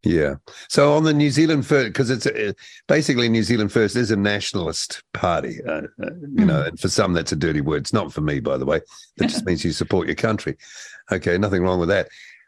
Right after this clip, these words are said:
Speaker 1: But, um, d-, he's now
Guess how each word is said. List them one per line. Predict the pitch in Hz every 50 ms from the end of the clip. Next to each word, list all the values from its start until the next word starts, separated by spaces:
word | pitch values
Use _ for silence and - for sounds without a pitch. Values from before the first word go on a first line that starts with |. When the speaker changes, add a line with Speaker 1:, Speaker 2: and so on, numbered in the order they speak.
| _
Speaker 1:
But, | - 123 127 123 107 104 - 139
um, | 135 127 123 117 117 110 110 - _ _ _ _ -
d-, | - - - - -
he's | 110 139 147 143 135 - - 101 - -
now | 104 107 117 113 113 113 113 110 110 101 87 76